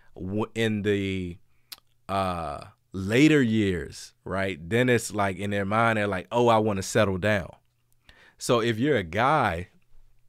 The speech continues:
and you start to do the math in your head and you say, "Okay, well, you know, am I one of these premium guys? Like, have I been getting that attention since high school, since middle school? Have I,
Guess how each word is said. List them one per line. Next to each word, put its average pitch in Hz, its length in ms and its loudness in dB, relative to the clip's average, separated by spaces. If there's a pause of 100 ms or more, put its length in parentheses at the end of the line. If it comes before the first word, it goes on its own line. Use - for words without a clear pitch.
(400)
and 101 140 -4
you 120 140 0
start 110 260 2
to 98 80 -4
do 110 160 0
the 107 80 0
math 107 340 0
in 101 80 -4
your 92 140 -2
head 117 360 2
and 98 120 -2
you 107 80 -4
say, 101 240 -2
"Okay, 104 340 -2
well, 90 400 -6 (720)
you 107 160 -4
know, 85 340 -4 (120)
am 107 160 -4
I 151 120 6
one 190 200 2
of 175 60 2
these 165 100 0
premium 170 460 -2
guys? 147 420 2
Like, 107 240 0
have 107 200 -6
I 127 280 4
been 113 240 -4
getting 117 200 0
that 120 160 0
attention 113 460 -4
since 110 260 -6
high 117 200 2
school, 117 440 -2
since 107 240 -6
middle 110 240 -4
school? 110 360 -2
Have 104 200 0
I, 127 280 4